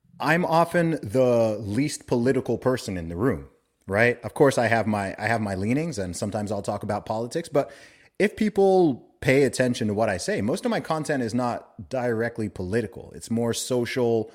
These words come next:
cultural, psychological, talking about morality, talking about what's going on in the world. I, I'm rarely talking about the G O P or the Democrats or this person or that person or conservatives, labor in the U K.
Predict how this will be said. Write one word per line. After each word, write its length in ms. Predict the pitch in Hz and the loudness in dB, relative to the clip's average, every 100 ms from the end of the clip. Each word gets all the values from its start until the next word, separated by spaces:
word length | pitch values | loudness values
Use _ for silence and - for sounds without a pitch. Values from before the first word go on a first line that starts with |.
| _ _ _ | _ _ _
cultural, 880 | - 131 107 - 113 110 107 104 101 - _ _ _ _ _ _ | -4 -2 -2 0 0 2 2 2 -2 -10 _ _ _ _ _ _
psychological, 840 | - 120 127 117 117 120 104 - 95 | -8 -4 -2 0 2 2 -2 -6 -2
talking 380 | 123 117 117 | -2 -2 -2
about 400 | 113 117 117 - | -2 0 0 -2
morality, 560 | 104 101 110 107 101 92 | -4 0 2 2 0 -4
talking 300 | 104 107 113 | -4 -4 -4
about 180 | 107 101 | -4 -2
what's 220 | 123 - | -2 -2
going 360 | 107 127 117 110 | 0 2 2 0
on 340 | 117 117 113 | 0 0 -2
in 240 | 110 120 104 | -2 -4 -4
the 80 | |
world. 280 | 95 110 98 | -2 -2 -2
I, 120 | 107 104 | -4 -4
I'm 220 | 110 104 | -6 0
rarely 320 | 127 127 120 | 2 2 2
talking 340 | 127 113 110 | -2 -2 -2
about 300 | 101 107 104 - - - | -2 -2 -2 -8 -20 -12
the 100 | 90 | -8
G 240 | 85 113 | -2 0
O 120 | 110 | 0
P 440 | 95 131 120 110 98 | 0 0 2 0 -2
or 160 | 98 | -4
the 100 | 92 | -6
Democrats 680 | 92 127 120 - 113 95 - | -2 -2 -2 -2 -6 -6 -6
or 100 | 101 | -4
this 180 | 123 123 | -4 -2
person 320 | 123 110 104 | -4 -4 -4
or 80 | 98 | -2
that 220 | 127 - | -2 -2
person 300 | 123 110 101 | -6 -6 -8
or 80 | 90 | -6
conservatives, 600 | 117 101 139 117 110 92 | -6 -4 -4 -2 -4 -2
labor 340 | 123 139 113 101 | 0 0 0 -4
in 80 | |
the 80 | 107 | -2
U 160 | 113 127 | -2 -2
K. 260 | 151 135 | 0 -2